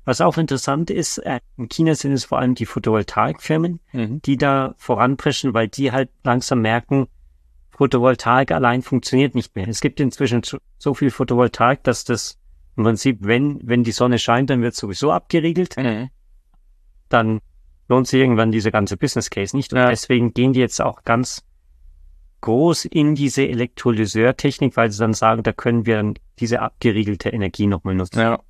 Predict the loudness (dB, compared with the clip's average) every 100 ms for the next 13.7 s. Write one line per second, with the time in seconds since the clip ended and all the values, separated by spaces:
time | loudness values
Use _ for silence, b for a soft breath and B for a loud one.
0 | _ _ -4 -4 _ -20 _ _ _ _
1 | 2 2 2 0 0 -4 _ _ _ _
2 | _ _ -2 -2 0 -2 2 4 2 0
3 | 0 -2 -2 -4 -2 0 -2 -2 -4 0
4 | 0 0 0 0 0 -2 0 0 -2 -6
5 | _ _ _ _ _ _ -6 -2 2 2
6 | 2 2 -2 -2 0 0 0 0 -2 -2
7 | -4 -2 0 2 2 2 0 -4 -6 -4
8 | -2 0 2 2 0 -2 0 0 0 -2
9 | -6 _ _ _ -4 0 0 0 2 0
10 | 0 -2 -2 -2 -4 -2 -2 -2 -4 -10
11 | -10 -8 -4 0 4 2 2 0 0 -2
12 | 0 -2 -2 0 -2 0 -2 2 2 2
13 | 0 -4 -6 -4 0 0 -2